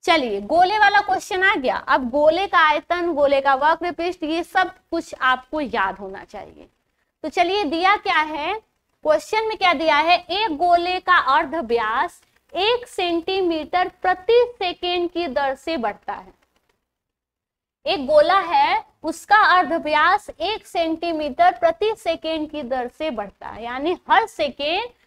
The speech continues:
एक सेंटीमीटर उसका अर्ध व्यास बढ़ रहा है। व्यास नहीं, अर्ध व्यास। अर्ध व्यास का मतलब त्रिज्या। तो दिया क्या है, पूछा क्या है, तो उसके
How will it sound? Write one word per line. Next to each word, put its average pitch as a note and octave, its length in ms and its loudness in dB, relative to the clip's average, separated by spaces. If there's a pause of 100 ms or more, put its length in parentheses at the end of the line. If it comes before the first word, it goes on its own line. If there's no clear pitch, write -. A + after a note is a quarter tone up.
(220)
एक G#4+ 280 -2
सेंटीमीटर C#4+ 840 -4
उसका C4 300 -4
अर्ध A3+ 240 -2
व्यास A3+ 480 -6
बढ़ G3+ 240 -8
रहा F#3+ 300 -18
है। F#3 160 -20 (400)
व्यास D#4+ 500 6
नहीं, G#4+ 360 -4
अर्ध D#4+ 260 2
व्यास। A3 500 -4
अर्ध C#4+ 240 0
व्यास C#4+ 380 0
का D4 140 -2
मतलब C#4 380 -4 (120)
त्रिज्या। G3+ 520 -6 (600)
तो D#4+ 80 -2
दिया D#4 320 0
क्या F#4+ 220 2
है, E4+ 200 0
पूछा D#4+ 320 -2
क्या E4+ 180 -2
है, D#4+ 320 -2 (360)
तो A4 260 6
उसके F4 540 -2